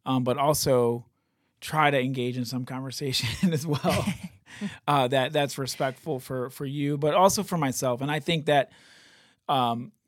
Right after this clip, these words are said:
Speaker 1: because then what happens is that if I, if I don't do that willingly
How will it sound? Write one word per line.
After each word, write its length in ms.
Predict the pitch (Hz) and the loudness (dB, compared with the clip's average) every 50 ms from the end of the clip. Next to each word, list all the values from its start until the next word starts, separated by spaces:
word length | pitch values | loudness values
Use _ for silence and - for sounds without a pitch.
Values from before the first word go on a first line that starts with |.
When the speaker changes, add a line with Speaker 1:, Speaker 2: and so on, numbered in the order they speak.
| _ _ _ | _ _ _
Speaker 1:
because 280 | 170 160 - 190 180 | -4 0 2 2 2
then 140 | 147 180 175 | 2 2 2
what 120 | 170 170 170 | 2 2 2
happens 380 | 170 202 190 180 175 175 160 147 | 8 8 8 8 8 4 0 0
is 120 | 151 131 | 0 2
that 180 | 139 139 139 156 | 2 2 2 0
if 160 | 147 143 - | -2 -2 0
I, 200 | 135 135 131 - - | 0 0 -2 -2 -4
if 160 | 180 165 - | -4 0 2
I 120 | 147 139 | 2 2
don't 300 | 156 135 170 185 202 190 | 2 2 2 2 2 2
do 140 | 160 175 185 | 2 2 4
that 160 | 165 156 135 | 4 4 4
willingly 680 | 127 135 147 143 139 139 135 127 127 120 120 120 127 | 4 0 0 0 0 0 0 0 0 0 -2 -2 -4